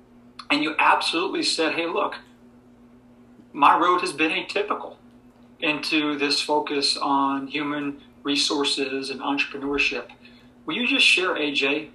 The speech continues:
why is that, man? Why do you consider your ascent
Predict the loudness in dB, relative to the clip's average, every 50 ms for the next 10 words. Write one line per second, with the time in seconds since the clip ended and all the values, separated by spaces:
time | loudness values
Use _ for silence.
0 | -20 -20 -20 -20 -20 -20 -18 -14 -8 -2 -2 0 0 0 -2 -4 -4 -6 -6 -8
1 | -8 -10 -12 -12 -10 -8 -8 -8 -10 -16 -20 -20 -16 -10 -6 -4 -4 -4 -4 -6
2 | -8 -10 -10 -8 -6 -4 -4 -4 -4 -6 -8 -10 -14 -20 _ -20 -20 -20 -20 -20
3 | -20 _ -14 -8 -4 -4 -2 0 0 0 0 0 -2 -2 -4